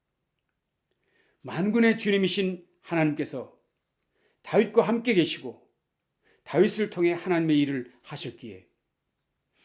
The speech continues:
다윗은 강성해질 수 있었습니다. 왕이 되었습니다. 예루살렘을 세웠습니다.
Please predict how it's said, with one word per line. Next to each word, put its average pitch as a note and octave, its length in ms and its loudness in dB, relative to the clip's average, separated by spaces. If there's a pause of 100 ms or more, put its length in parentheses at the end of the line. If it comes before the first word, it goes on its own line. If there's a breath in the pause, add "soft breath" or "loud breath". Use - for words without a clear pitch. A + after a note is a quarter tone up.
(300 soft breath)
다윗은 C#3 420 -4
강성해질 G3+ 560 -2
수 - 160 -6
있었습니다. D#3 720 -4 (840)
왕이 D#3+ 320 4
되었습니다. F#3 720 2 (180)
예루살렘을 A3 600 4
세웠습니다. C#3+ 680 -4